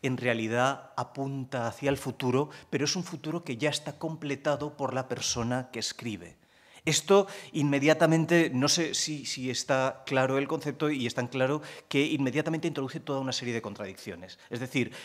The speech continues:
estamos a la vez sabiendo y no sabiendo, el personaje no sabe a dónde va, el autor sí que sabe a dónde va el personaje.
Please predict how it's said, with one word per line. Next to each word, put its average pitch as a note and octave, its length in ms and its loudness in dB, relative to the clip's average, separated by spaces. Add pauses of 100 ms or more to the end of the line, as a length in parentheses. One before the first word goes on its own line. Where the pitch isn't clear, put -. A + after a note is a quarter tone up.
(100)
estamos D3+ 420 2 (120)
a C3+ 100 4
la A#2+ 140 2
vez D3+ 300 2 (240)
sabiendo D3+ 920 2
y B2 140 0
no C3 120 4
sabiendo, C3+ 680 2
el C3 120 2
personaje C#3 540 -2 (200)
no D#3 200 4
sabe D3+ 400 4
a C3+ 60 8
dónde C3+ 380 4
va, A#2 320 4 (200)
el B2+ 140 2
autor C3 460 0 (100)
sí - 300 -2
que C3+ 100 2
sabe G2+ 460 4 (240)
a A#2+ 80 6
dónde A2 300 2
va G#2 280 4 (220)
el A#2 140 0
personaje. A2+ 680 2